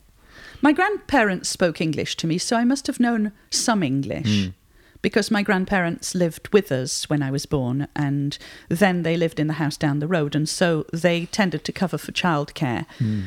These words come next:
Speaker 1: And so I must have had some exposure to English. I don't remember there being a language problem. I remember there being a cultural gap.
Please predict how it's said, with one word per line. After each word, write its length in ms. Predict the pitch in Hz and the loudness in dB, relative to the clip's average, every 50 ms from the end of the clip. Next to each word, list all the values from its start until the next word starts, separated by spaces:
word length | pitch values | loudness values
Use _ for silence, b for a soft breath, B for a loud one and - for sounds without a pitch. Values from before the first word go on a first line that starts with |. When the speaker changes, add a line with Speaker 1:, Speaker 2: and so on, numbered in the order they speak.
| B B B B - | B B B B 0
Speaker 1:
And 160 | 170 190 170 | 0 2 2
so 200 | - - 254 240 | 2 2 4 4
I 80 | 240 | 6
must 260 | 254 262 294 294 - - | 6 6 4 4 2 -2
have 100 | 302 - | -2 0
had 200 | 247 226 202 - | 0 0 0 0
some 180 | - 233 202 | 2 2 2
exposure 480 | 180 - - - - - 156 147 - 139 | 2 0 -2 -2 0 2 2 2 0 -2
to 160 | - - - | -4 -2 -2
English. 220 | 135 - 175 - | -2 -2 0 0
I 40 | 233 | 2
don't 200 | 240 359 415 - | 2 2 2 4
remember 340 | - 285 269 294 277 262 277 | 4 6 6 6 6 4 4
there 100 | 233 226 | 2 2
being 240 | 190 208 202 185 175 | 2 2 2 2 2
a 40 | 170 | 2
language 400 | 165 151 151 143 - - - - | 2 2 2 0 -2 -4 -6 -4
problem. 360 | - 120 120 - 120 123 139 B B B B B B B B B | -2 -2 0 0 -2 -2 -4 B B B B B B B B B
I 60 | - 247 | 4 6
remember 380 | 262 269 254 277 349 392 415 | 6 6 6 4 4 2 2
there 160 | 381 330 277 | 4 4 2
being 440 | 262 - 285 269 262 247 240 240 240 - | 4 4 4 4 4 4 4 2 2 0
a 80 | - - | -4 -6
cultural 600 | - - 240 - - - - - 185 139 127 131 | 0 0 0 0 0 -2 -2 0 0 0 0 0
gap. 420 | - 135 127 117 - - - - | 0 0 0 0 -2 -6 -10 -14